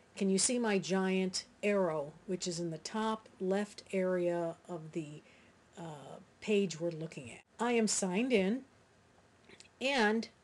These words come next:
I'm in the My Albums area of the site. And we're starting with this page because it is a great example of how navigation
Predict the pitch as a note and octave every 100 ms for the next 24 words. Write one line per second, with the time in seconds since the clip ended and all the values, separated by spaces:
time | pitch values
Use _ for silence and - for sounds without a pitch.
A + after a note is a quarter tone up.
0 | - G#3 A3+ A3+ G#3+ G3 F#3 E3 - F#3+
1 | G3 A3+ C4+ D4+ - A3 A3 A3 E3+ C#3
2 | D3 - G3+ F#3 F3 C#3+ C3+ F3 E3 F3
3 | - - E3 - - - - - - A#3+
4 | C4+ A#3+ - E4 G4+ F#4+ A#3 F#3 - E3+
5 | - G3 E3+ F3 D#3+ G#3 G3 A3+ A3 A3
6 | C4 C4 A#3+ G#3 F3 - C4 D#4 E4 -
7 | A3 D3+ D#3+ G3 G3 F#3+ D3 - - -
8 | - - - - - G3 F#3 F3+ F3 -
9 | - - - B3 A3 G#3+ - G3+ G#3 C4
10 | D4+ A3 G#3 G3+ - E3+